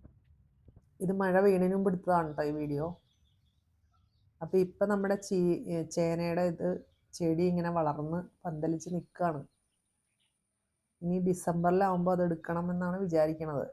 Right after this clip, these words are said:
എന്തോരം ഉണ്ടാവുമെന്നൊന്നും എനിക്കറിയില്ല. ചേന കൃഷിയൊന്നും ഞാൻ ചെയ്തിട്ടില്ല, കൃഷിക്ക് വേണ്ടി ചെയ്തതുമല്ല. അത് മുളച്ച് കണ്ടപ്പോൾ അത്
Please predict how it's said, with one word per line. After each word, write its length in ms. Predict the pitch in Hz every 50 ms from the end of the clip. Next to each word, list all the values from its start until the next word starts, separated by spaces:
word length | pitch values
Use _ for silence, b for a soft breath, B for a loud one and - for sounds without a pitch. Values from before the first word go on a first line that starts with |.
| _ -
എന്തോരം 460 | 170 165 165 165 175 175 175 190 185 190
ഉണ്ടാവുമെന്നൊന്നും 680 | 180 175 170 165 160 165 175 175 175 180 175 180 180
എനിക്കറിയില്ല. 540 | 170 160 - - 165 156 156 151 151 147 143 151 190 - _ _ _ b b b b _ _ _ _ _ _ _ _ _ _ _ _
ചേന 220 | - 185 180 175 175 175
കൃഷിയൊന്നും 440 | 175 190 180 185 202 196 190 185 190
ഞാൻ 120 | 180 180 185
ചെയ്തിട്ടില്ല, 380 | 190 170 156 151 151 151 160
കൃഷിക്ക് 400 | 160 - 175 165 - 156 143 - 175
വേണ്ടി 180 | 175 175 175 180
ചെയ്തതുമല്ല. 600 | 180 185 170 156 151 151 165 170 160 143 139 147 165 170 - _ - 160
അത് 160 | 156 160 170 185 180 - _ _ _ _ _ _ _ _ _ _ _ _ _ _ _ - -
മുളച്ച് 340 | 185 190 190 180 185 - 240
കണ്ടപ്പോൾ 380 | 254 247 220 208 202 208 214 208
അത് 80 | 202